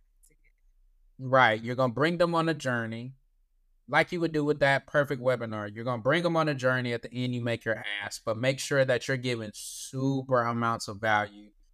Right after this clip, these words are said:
Make it a memorable experience, and it's a lot easier to do. And how she's done some of them for some of the biggest people, and I think she even does Russell's.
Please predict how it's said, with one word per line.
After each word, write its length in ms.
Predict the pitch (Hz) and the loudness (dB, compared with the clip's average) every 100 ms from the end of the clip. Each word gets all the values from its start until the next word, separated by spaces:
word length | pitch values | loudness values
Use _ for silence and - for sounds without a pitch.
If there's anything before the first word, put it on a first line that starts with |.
| _ - | _ 0
Make 180 | 123 - | 0 2
it 60 | |
a 40 | 113 | 0
memorable 540 | 120 127 123 117 113 | 0 0 2 2 0
experience, 560 | 104 - 117 110 107 - | -4 -4 -2 -2 -4 -6
and 140 | 117 113 | -4 -2
it's 180 | - | 0
a 40 | 107 | -2
lot 260 | 104 107 | 0 -2
easier 300 | 110 110 104 | -2 -2 -2
to 140 | 104 101 | -2 -2
do. 340 | 123 135 135 | 0 2 2
And 120 | 117 117 | 0 2
how 160 | 120 | 2
she's 240 | - 135 120 | 0 -4 -2
done 360 | 127 123 120 | 0 0 -2
some 280 | - 123 120 | 0 0 2
of 140 | 117 | 2
them 100 | 113 - | 0 -8
for 100 | 110 | -6
some 200 | 120 113 | -2 -2
of 20 | |
the 60 | |
biggest 360 | 107 110 107 - | 0 -2 -2 -6
people, 280 | 117 101 110 | -6 -2 -4
and 160 | 107 | -2
I 80 | 107 | -2
think 220 | - 143 | 0 -2
she 100 | 139 | -2
even 260 | 123 117 107 - _ _ - | -4 -4 -6 -10 _ _ -2
does 320 | 113 113 104 | 0 2 0
Russell's. 540 | 104 104 - - - | 0 0 -2 -12 -20